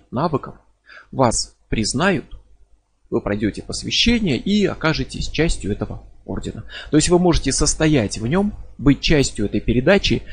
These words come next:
н-, живя в России, хотя в России нет своей линии. А, не надо ездить там на групповые ритуалы, постоянно на другой конец света и так далее. Но поскольку всё это, ну, уже международный уровень, то всё будет на английском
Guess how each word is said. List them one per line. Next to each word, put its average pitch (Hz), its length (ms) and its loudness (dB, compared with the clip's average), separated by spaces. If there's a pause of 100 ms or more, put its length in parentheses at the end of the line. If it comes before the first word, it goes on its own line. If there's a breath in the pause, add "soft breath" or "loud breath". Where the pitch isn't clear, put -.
(160 loud breath)
н-, 120 260 0
живя 139 380 8
в 101 60 2
России, 165 720 0 (1120 soft breath)
хотя 135 300 6
в 123 40 2
России 156 360 4
нет 131 260 2
своей 107 320 2
линии. 95 320 -4 (760 loud breath)
А, 107 340 2
не 156 140 2
надо 190 240 2
ездить 113 400 0
там 95 140 -4
на 107 80 4
групповые 120 480 6
ритуалы, 151 500 4
постоянно 113 500 2
на 104 120 -2
другой - 260 0
конец 101 360 -4
света 107 260 -4
и - 40 -8
так - 160 -8
далее. 185 360 0 (240 loud breath)
Но 143 80 -2
поскольку 147 440 2
всё - 220 -2
это, 101 240 -4
ну, 120 140 -10
уже 117 160 -2
международный 123 640 2
уровень, 101 340 -4
то 98 120 -6
всё 170 260 2
будет 175 260 0
на 98 100 -6
английском 104 560 -4